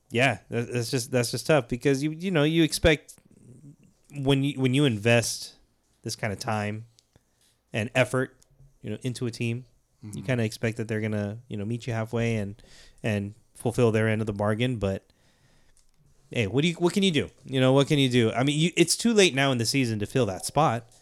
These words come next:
Speaker 1: You're not gonna put another team in there and be like, "All right, here we go. We'll, we'll have another opponent." Now you're gonna have to give a team a bye week every week.
Speaker 2: Exactly.
Speaker 1: You know what I mean?
Speaker 2: And they get nine free runs.
Speaker 1: At least you know when your bye week's gonna be
Speaker 2: <laughs>
Speaker 1: two days before.
Speaker 2: Ex-, uh, two days, yeah, for real.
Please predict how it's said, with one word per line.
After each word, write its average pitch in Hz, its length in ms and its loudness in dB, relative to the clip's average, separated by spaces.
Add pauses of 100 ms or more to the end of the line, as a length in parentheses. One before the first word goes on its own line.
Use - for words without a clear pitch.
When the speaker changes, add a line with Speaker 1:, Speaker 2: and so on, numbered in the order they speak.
(360)
Speaker 1:
You're 156 120 0
not 160 220 4
gonna 120 100 2
put 127 180 -2
another 110 280 -2
team 110 240 -4
in 104 100 -2
there 101 220 -4
and 101 100 -4
be 107 100 -2
like, 104 220 -4
"All 135 60 -6
right, 160 280 0
here 160 140 -2
we 170 80 -2
go. 131 320 4
We'll, 139 140 -6
we'll 139 180 -6
have 139 100 0
another 135 220 -2
opponent." 110 320 -4 (320)
Now 135 80 -4
you're 143 180 2
gonna 147 60 6
have 139 140 2
to 139 80 -12
give 139 120 2
a 135 40 0
team 151 180 -2
a 131 40 -2
bye 147 200 4
week 120 220 0
every 90 160 -8
week. 82 180 -10 (160)
Speaker 2:
Exactly. 110 360 -2
Speaker 1:
You 107 60 -4
know 107 60 0
what 107 100 0
I 110 60 0
mean? 123 160 -2
Speaker 2:
And 135 140 2
they 147 80 6
get 131 160 2
nine 127 260 2
free 127 260 -4
runs. 113 440 -8 (160)
Speaker 1:
At 135 120 2
least 208 240 4
you 196 120 4
know 143 380 6
when 113 340 2
your 107 80 0
bye 110 200 2
week's 107 320 -4
gonna 90 200 -8
be 131 400 2 (460)
Speaker 2:
<laughs> - 560 -6
Speaker 1:
two 156 180 6
days 123 240 8
before. 107 520 4
Speaker 2:
Ex-, 127 280 -2
uh, 127 160 -2 (100)
two 151 160 4
days, 123 260 6
yeah, 110 160 4
for - 180 -2
real. 107 220 -2